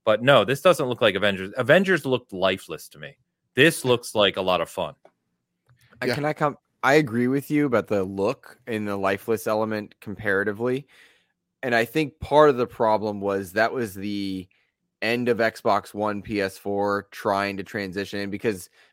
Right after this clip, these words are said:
Speaker 2: Avengers ran quite well on Series X, but they were trying to make those machines do things that, like, the twenty-three, two thousand thirteen boxes needed to do it.
Speaker 1: Yeah.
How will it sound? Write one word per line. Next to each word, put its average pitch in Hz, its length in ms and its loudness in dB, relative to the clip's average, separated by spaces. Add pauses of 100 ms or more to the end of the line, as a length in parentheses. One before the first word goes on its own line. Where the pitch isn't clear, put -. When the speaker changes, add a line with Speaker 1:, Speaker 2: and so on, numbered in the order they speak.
Speaker 2:
Avengers 123 440 -2
ran 107 360 0 (100)
quite 113 220 4
well 101 500 0 (100)
on 101 180 -6
Series 92 420 -8
X, 95 320 -2
but 104 160 -6 (540)
they 127 180 6
were 135 240 2
trying 123 260 -2
to 110 60 -4
make 107 180 -4
those 110 180 -2
machines 98 560 -8
do 95 240 -8
things 90 640 -6 (580)
that, 110 220 -10
like, 110 140 -2
the - 80 -10
twenty-three, 104 460 -4 (420)
two - 160 -6
thousand 107 340 0
thirteen 101 400 -4
boxes 80 520 -4
needed 85 260 -10
to 82 80 -14
do 67 180 -14
it. 67 60 -6
Speaker 1:
Yeah. 98 140 0